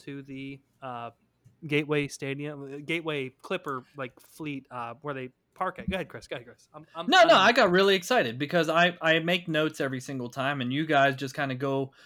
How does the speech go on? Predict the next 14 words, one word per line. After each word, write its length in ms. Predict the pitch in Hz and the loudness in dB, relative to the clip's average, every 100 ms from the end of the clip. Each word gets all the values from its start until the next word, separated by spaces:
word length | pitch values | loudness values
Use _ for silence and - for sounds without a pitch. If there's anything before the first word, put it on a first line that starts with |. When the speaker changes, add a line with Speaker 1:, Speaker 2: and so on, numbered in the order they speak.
| - - | -18 -4
Speaker 2:
on 200 | 143 139 | -2 -2
the, 240 | 135 135 - | -2 -4 -6
on 200 | 139 135 | -6 -4
the 200 | 131 123 - _ | -4 -6 -10 _
flying 240 | - 165 156 | 2 4 4
by 100 | 151 | 2
the 100 | 131 | 0
seat 220 | - 165 | -2 -2
of 100 | 135 | -2
your 100 | 131 | -6
pants 380 | - 190 196 160 | -2 0 0 -2
every 160 | 120 | -6
single 300 | 127 139 120 | -6 -6 -4
week. 300 | 123 123 - | -4 -6 -8